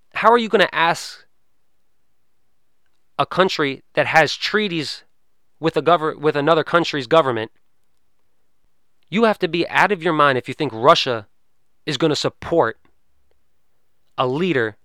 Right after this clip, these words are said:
that the U S government is sponsoring. That helps nobody but the U S. It doesn't help Russia.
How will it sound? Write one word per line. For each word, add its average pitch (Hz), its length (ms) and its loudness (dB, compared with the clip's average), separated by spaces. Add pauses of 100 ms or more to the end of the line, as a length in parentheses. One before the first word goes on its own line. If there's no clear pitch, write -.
(300)
that 131 140 -2
the 123 100 -4
U 175 400 -6
S 165 240 0
government 123 560 -2 (420)
is - 180 -8
sponsoring. 98 600 -2 (2500)
That 170 140 0
helps 185 260 0
nobody 170 340 2
but 160 240 -2 (360)
the 110 100 -12
U 135 220 0
S. - 360 -6 (140)
It - 80 -20
doesn't 131 240 -4
help 156 200 2
Russia. 127 400 0